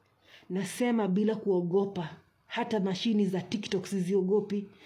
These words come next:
Nenda usubscribe my YouTube channel, naitwa Zamzam Rehema, kwa sababu tukise-, tukisema hiyo tu YouTube channel,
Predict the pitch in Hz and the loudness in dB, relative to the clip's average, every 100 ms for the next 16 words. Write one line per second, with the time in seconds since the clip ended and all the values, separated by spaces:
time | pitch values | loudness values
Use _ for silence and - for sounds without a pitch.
0 | - - - - 180 180 208 226 240 226 | -18 -16 -18 -8 0 2 4 4 2 0
1 | 226 180 185 175 - 208 202 175 175 196 | -2 -2 -4 -6 -2 0 0 0 0 0
2 | 208 170 175 - 202 185 175 175 175 185 | -2 -6 -6 -4 -2 0 0 0 0 -2
3 | 165 214 214 185 202 185 180 214 196 175 | 0 2 2 2 0 0 -2 -2 -2 -2
4 | 165 185 190 202 196 202 - 180 196 196 | -4 -6 -2 -2 -2 -4 -6 -6 -6 -4
5 | 240 330 - 190 196 254 254 214 220 233 | -4 -4 -4 -4 -4 0 0 2 4 2
6 | 214 240 226 214 202 180 220 196 165 | 2 2 2 0 -4 -2 -2 0 0